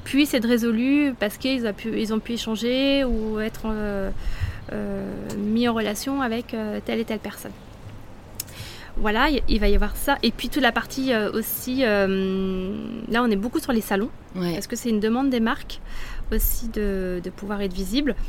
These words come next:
Speaker 1: euh, pour trouver, euh, des, d'autres, euh, d'autres formes aussi de, de distribution. Et donc, euh, voilà, il gère aussi toutes ces relations, euh, là.
Speaker 2: Ok, trop cool. Et j'ai vu que vous aviez pas mal de, de, ouais, euh, euh, enfin, de personnes qui ont rejoint le projet,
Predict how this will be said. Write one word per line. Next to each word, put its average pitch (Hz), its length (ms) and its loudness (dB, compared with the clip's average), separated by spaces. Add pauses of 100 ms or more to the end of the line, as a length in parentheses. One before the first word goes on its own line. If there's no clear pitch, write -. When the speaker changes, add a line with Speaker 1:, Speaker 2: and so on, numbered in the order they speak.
(360)
Speaker 1:
euh, 196 100 0
pour 196 160 -6
trouver, 208 380 -2
euh, 180 500 0 (140)
des, 190 320 -2 (120)
d'autres, - 300 -2
euh, 196 260 2
d'autres 208 220 -2
formes 226 300 2
aussi 196 280 -4
de, 185 480 -6
de 196 80 -2
distribution. 196 540 -6 (960)
Et 240 360 6
donc, 226 420 0
euh, 196 800 2
voilà, 185 240 -2
il 202 120 0
gère 226 160 0
aussi 214 220 -6
toutes 220 160 -12
ces 220 140 -6
relations, 196 480 -6
euh, 196 480 -8
là. 202 60 -10 (300)
Speaker 2:
Ok, 202 280 2
trop - 160 0
cool. 196 280 -2 (360)
Et 185 60 2
j'ai 175 160 4
vu 226 100 2
que 277 120 4
vous 185 100 2
aviez 170 260 0
pas 202 180 0
mal 226 480 4
de, 160 220 2
de, 160 300 2
ouais, 240 340 4
euh, 151 220 4 (400)
euh, 131 420 -4 (240)
enfin, 170 220 2
de 147 80 0
personnes 175 320 2
qui - 120 -2
ont 156 100 4
rejoint 170 340 2
le 190 60 2
projet, 220 440 4